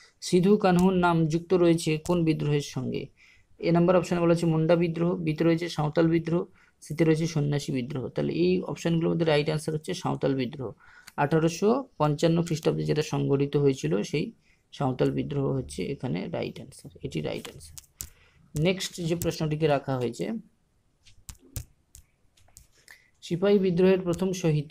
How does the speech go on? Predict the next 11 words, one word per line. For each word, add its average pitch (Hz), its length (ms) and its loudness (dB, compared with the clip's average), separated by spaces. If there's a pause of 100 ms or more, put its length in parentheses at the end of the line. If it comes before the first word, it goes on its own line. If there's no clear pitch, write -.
কে? 110 200 -4 (580)
তাহলে 165 220 2
এখানে 185 260 0
বলা 165 240 4
রয়েছে 175 280 0
সিপাহী 185 480 0
বিদ্রোহের 170 400 0
প্রথম 170 360 -4
শহীদ 165 420 0
কে 147 160 -2
ছিলেন? 123 420 -6